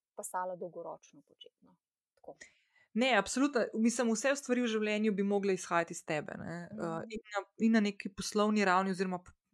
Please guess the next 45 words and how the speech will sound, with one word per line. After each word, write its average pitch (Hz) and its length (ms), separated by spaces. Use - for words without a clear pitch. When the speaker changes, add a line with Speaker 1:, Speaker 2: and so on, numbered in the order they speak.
Speaker 2:
delovni 196 420
ravni 190 320
ali 170 80
pa - 120
nekem 180 260
zasebnem 165 460
življenju, 151 420
ne, 156 140
čisto - 280
iskreno. 160 400
Mislim, 208 260
da 202 60
se - 120
vsi 208 200
čisto - 220
preveč 180 240
ukvarjamo, 165 460
em, 160 400
s - 120
tistimi 208 340
stvarmi, 202 300
ki 208 100
so 202 160
zunaj, 202 580
ki - 140
so - 120
tudi 254 180
med 226 100
drugim 208 280
zunaj 196 240
naše 165 260
kontrole, 180 420
a 165 120
ne. 240 120
Speaker 1:
Mhm. 220 300
Speaker 2:
Em, 175 520
no, 247 160
in 302 60
pa 285 80
tle 285 180
v 330 100
bistvu 339 240
trčemo 285 400
eno 240 160
stvar. 190 460